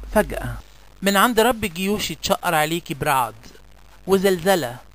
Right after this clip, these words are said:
وصوت عظيم بزوبعة وعاصفة ولهيب نار بتاكل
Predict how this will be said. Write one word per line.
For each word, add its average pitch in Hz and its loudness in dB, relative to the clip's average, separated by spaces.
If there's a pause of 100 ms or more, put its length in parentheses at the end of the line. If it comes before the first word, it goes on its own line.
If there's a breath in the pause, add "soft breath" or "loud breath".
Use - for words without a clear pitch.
(260)
وصوت 220 0
عظيم 147 -4 (420)
بزوبعة 208 4 (440)
وعاصفة 196 4 (580)
ولهيب 233 0
نار 208 4
بتاكل 147 -6